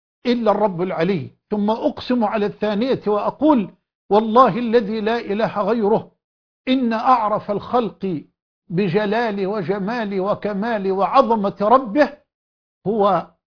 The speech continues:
محمد صلى الله عليه وسلم". ما عرفت البشرية عبدا لله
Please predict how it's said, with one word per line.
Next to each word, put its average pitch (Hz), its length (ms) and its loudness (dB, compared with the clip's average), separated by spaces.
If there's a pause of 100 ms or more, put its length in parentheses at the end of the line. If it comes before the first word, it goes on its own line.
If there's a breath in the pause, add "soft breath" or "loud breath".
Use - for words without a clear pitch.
(140)
محمد 202 760 -2
صلى 220 420 -2
الله 180 440 -4
عليه 160 320 -6
وسلم". 135 580 -6 (560)
ما 190 120 0
عرفت 220 680 2
البشرية 175 1000 -2 (420)
عبدا 190 500 2
لله 196 800 -2